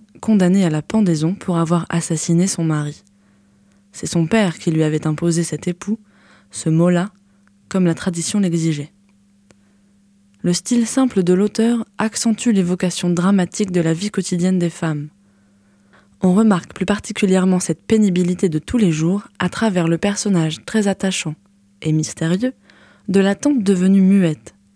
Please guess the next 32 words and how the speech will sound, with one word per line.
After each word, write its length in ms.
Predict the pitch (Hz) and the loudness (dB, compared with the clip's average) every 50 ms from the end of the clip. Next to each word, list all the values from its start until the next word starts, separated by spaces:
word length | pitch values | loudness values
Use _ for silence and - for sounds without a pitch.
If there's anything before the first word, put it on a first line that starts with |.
| _ - - | _ -20 -12
qui 180 | - - 220 | -2 2 2
ose 160 | 208 180 165 - | 2 2 0 -4
transgresser 580 | - - 233 233 220 190 185 185 - - 160 | -4 0 0 0 2 2 0 -2 -2 -2 -2
les 100 | 147 151 | -2 -2
lois 280 | 147 147 151 165 208 - _ _ _ _ _ _ - - | 0 0 0 0 -2 -4 _ _ _ _ _ _ -18 -10
pour 160 | - 180 170 | -6 -2 -2
vivre 300 | 165 156 185 202 190 175 | 0 2 2 2 2 0
un 100 | 165 160 | 0 0
amour 320 | 160 156 156 156 151 147 143 | 2 2 2 2 2 0 0
libre. 460 | 143 151 160 156 156 - - - _ _ _ _ _ _ _ _ _ _ _ _ _ _ _ _ _ _ _ _ - | -2 -2 -2 -4 -4 -8 -12 -16 _ _ _ _ _ _ _ _ _ _ _ _ _ _ _ _ _ _ _ _ -2
La 100 | 196 196 | 2 4
muette, 500 | 190 175 160 156 160 - - - - _ _ _ _ _ _ _ _ _ | 4 4 4 2 0 -2 -6 -12 -20 _ _ _ _ _ _ _ _ _
c'est 260 | - - 214 208 - | -8 -8 -8 -4 -4
elle. 260 | 156 147 - 156 151 _ _ _ _ _ _ _ _ _ _ _ _ _ _ _ _ _ _ _ _ _ - - | -6 -6 -6 -8 -12 _ _ _ _ _ _ _ _ _ _ _ _ _ _ _ _ _ _ _ _ _ -12 -8
Ce 160 | - - 180 | -4 0 0
récit 440 | 165 156 170 160 - - 262 269 - | 0 2 0 0 2 2 2 2 2
a 100 | - 170 | 0 -2
des 200 | 160 170 165 160 | 0 0 0 0
accents 260 | 170 170 - - 208 | 0 -2 0 0 0
de 100 | 196 175 | 2 2
vérité 580 | 165 156 170 190 175 180 175 - - 226 208 180 - | 2 2 0 0 0 0 -2 0 0 0 0 0 -6
qui 120 | - - 170 | -4 -2 0
le 120 | 165 165 | 2 2
rendent 300 | 156 170 170 165 160 156 | 2 2 2 2 0 0
bien 180 | 151 170 202 202 | 0 0 0 0
plus 160 | - - 170 | 0 -4 -8
prenant 420 | - - - 180 180 170 151 143 | -6 -2 0 2 2 2 0 -2
encore. 480 | 143 147 - - 147 143 156 - - _ _ _ _ _ _ _ _ _ _ - | -4 -8 -6 -6 -8 -8 -10 -14 -20 _ _ _ _ _ _ _ _ _ _ -6
Il 160 | 170 160 156 | -6 -2 0
dénonce 360 | 175 185 185 180 175 165 - | 2 2 2 2 0 -2 -4
avec 240 | 160 147 - - - | -8 -10 -10 -14 -14
force 440 | - - - 240 226 - - - | -6 -2 -2 -2 -2 -2 -10 -16